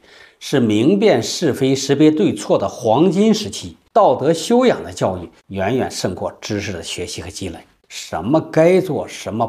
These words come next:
不该做，更应该明确。对的鼓励，错的惩罚，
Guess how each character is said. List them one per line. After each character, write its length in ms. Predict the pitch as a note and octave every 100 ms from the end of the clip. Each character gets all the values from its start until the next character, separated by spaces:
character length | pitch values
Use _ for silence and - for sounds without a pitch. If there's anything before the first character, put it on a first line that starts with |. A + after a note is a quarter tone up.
| - -
不 180 | D#4+
该 220 | B2+ F#2 F#2
做， 340 | G#2+ - - _
更 240 | - F4+ B2
应 160 | G#2
该 140 | G2 F#2+
明 200 | E2+ D2+
确。 160 | - G#2+ - _ _
对 300 | A#3+ E3 G#2
的 120 | G#2 -
鼓 260 | - - -
励， 320 | D#3 - - _
错 320 | _ - A#3 A#2+
的 160 | A2
惩 240 | - - D#3+
罚， 240 | A2 -